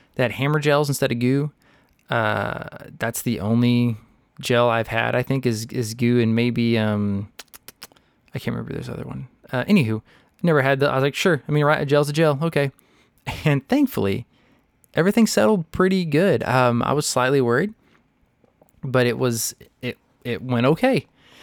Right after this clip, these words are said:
And I'm kinda being conscious and worried about calories, but also, um, cramping, 'cause this is, it's,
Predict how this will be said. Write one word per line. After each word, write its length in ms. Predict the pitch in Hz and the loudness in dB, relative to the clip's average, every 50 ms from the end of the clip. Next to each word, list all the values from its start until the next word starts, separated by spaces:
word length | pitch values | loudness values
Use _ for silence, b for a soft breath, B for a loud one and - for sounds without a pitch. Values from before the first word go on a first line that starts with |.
| B B B B B B | B B B B B B
And 280 | - 131 120 120 117 117 | -4 -2 -2 0 0 0
I'm 160 | 120 127 127 | 0 -2 -2
kinda 260 | - 139 139 139 139 | -2 -2 -2 0 0
being 200 | 139 147 147 139 | 0 0 -2 -2
conscious 480 | - - 127 135 - - 147 135 - - | -2 -2 -4 -4 -2 -2 -2 -2 -4 -6
and 480 | - 127 123 117 117 117 113 117 - _ _ _ _ _ - | -4 -2 -2 0 0 0 -2 -4 -6 _ _ _ _ _ -8
worried 380 | 165 131 120 120 120 127 123 | -4 -2 0 2 2 2 2
about 240 | 123 123 120 120 135 | 2 2 0 0 -2
calories, 460 | - - 120 110 113 117 123 147 147 | -4 -4 -2 0 0 0 0 0 -2
but 120 | - - 107 | 0 -2 0
also, 720 | 78 101 120 113 - - 123 117 113 113 113 110 110 107 - B B B B B B B B B B B B B B B - | 0 0 -2 -2 0 0 2 2 2 2 2 0 -2 -6 -10 B B B B B B B B B B B B B B B -2
um, 220 | 151 127 120 120 | -2 0 0 -2
cramping, 420 | - - 123 117 117 - 156 165 - _ _ _ _ _ _ _ _ _ _ _ _ - | -2 -2 -2 0 0 -2 -4 -4 -6 _ _ _ _ _ _ _ _ _ _ _ _ -6
'cause 180 | - 107 101 | -6 -4 -2
this 200 | 113 110 - - | -2 -4 -2 -2
is, 220 | 113 110 107 104 117 | -2 -2 -2 -2 -4
it's, 380 | 120 113 - - - - - | -4 -4 -4 -6 -6 -6 -8